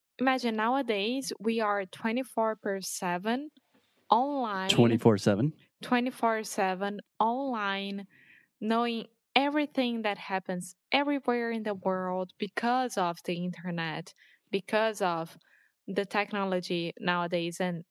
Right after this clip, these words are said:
Speaker 1: during your teenage days, you didn't have that. So, of course, you didn't know that. You didn't
Speaker 2: Yeah.
Speaker 1: know a lot of things, but I'm pretty sure that they used to happen a lot as well.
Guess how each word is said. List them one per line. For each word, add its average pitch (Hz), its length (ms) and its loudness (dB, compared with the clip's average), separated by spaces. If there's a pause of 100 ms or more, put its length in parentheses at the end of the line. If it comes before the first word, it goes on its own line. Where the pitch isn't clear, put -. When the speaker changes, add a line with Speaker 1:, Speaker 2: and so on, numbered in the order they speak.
(140)
Speaker 1:
during 262 460 -2
your 214 440 -2 (1000)
teenage 185 920 -4 (840)
days, 202 720 -4 (680)
you 254 120 0
didn't 453 340 2
have 453 240 -2
that. - 280 -2
So, 196 280 0
of 240 160 -2
course, 415 300 0
you 254 80 2
didn't 190 280 -2
know - 280 -2
that. - 380 -2 (1120)
You 208 80 0
didn't 349 240 4
Speaker 2:
Yeah. 302 80 10
Speaker 1:
know 220 140 2
a 196 40 -2
lot 214 160 2
of 370 120 -2
things, - 560 -6
but 185 300 2 (520)
I'm 202 260 0 (200)
pretty 320 300 4
sure 262 400 0
that 170 280 -2
they 175 100 2
used 214 400 -2
to 165 60 -6
happen 220 400 -2
a 170 100 -4
lot - 300 -4
as 175 140 -4
well. - 280 -4